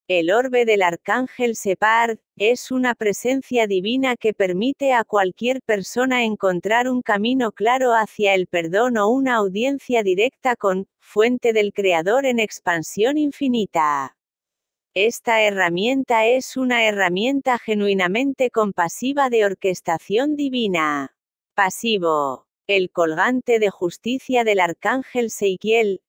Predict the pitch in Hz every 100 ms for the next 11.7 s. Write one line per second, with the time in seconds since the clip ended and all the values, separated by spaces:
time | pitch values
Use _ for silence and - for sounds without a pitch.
0 | _ 185 196 202 190 180 185 254 254 226
1 | - 247 254 208 - 254 277 - 254 214
2 | 190 - 247 - 220 208 202 190 185 202
3 | 185 160 175 277 - 262 254 233 277 277
4 | 240 285 - - 269 240 220 185 165 151
5 | 143 135 _ _ _ _ _ _ _ _
6 | 185 226 - 240 220 208 190 175 175 233
7 | 269 254 226 208 185 185 233 254 240 247
8 | - 269 - 254 233 233 214 196 185 165
9 | 160 190 285 - 294 - 269 240 220 190
10 | 160 143 123 - _ _ _ 180 175 _
11 | - 220 175 160 147 131